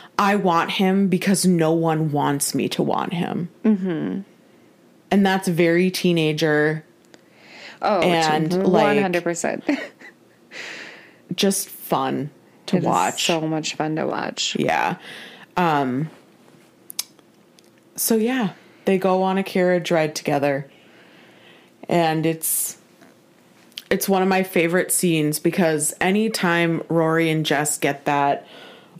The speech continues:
Speaker 1: alone time to talk, they don't, he doesn't waste any time talking about whatever with her.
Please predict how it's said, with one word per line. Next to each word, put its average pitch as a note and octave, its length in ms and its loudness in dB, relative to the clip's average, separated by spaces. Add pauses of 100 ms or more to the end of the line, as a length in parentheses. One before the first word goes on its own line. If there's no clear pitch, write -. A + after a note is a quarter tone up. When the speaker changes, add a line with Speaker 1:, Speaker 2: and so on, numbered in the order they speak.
Speaker 1:
alone D#3 520 2
time F3 600 2 (640)
to F#3 140 2
talk, C#3+ 720 -2 (1040)
they G#3+ 180 2
don't, C#4+ 280 0 (340)
he C4+ 280 0
doesn't D4+ 340 0
waste F#3+ 460 2
any F3+ 300 4
time E3+ 640 2 (960)
talking F3+ 460 2
about D3+ 380 0
whatever D3+ 560 0
with F3 260 0
her. G3+ 400 0